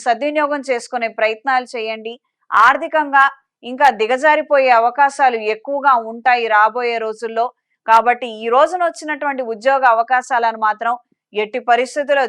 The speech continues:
చేజార్చుకోవద్దు. వ్యాపార నిమిత్తం నూతన ఒప్పందాలు, ప్రయత్నాలు కలిసి వస్తాయి. వ్యాపార విస్తరణ కోసం చేసే ప్రయత్నాలు కలిసి వస్తాయి. ఈ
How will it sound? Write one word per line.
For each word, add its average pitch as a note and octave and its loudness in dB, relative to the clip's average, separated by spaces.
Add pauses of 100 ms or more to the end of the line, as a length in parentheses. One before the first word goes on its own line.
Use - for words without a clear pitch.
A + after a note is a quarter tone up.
చేజార్చుకోవద్దు. A3+ -2 (540)
వ్యాపార A#3+ 4 (120)
నిమిత్తం A3+ -4 (420)
నూతన C4 0 (160)
ఒప్పందాలు, A#3 2 (420)
ప్రయత్నాలు A#3 0 (380)
కలిసి A3+ 0 (100)
వస్తాయి. A#3+ -2 (400)
వ్యాపార C#4 4 (140)
విస్తరణ C#4 -2 (120)
కోసం B3 -8 (120)
చేసే A3+ -4 (100)
ప్రయత్నాలు A#3+ 0 (420)
కలిసి A3 -4
వస్తాయి. F3+ -10 (500)
ఈ A3+ -6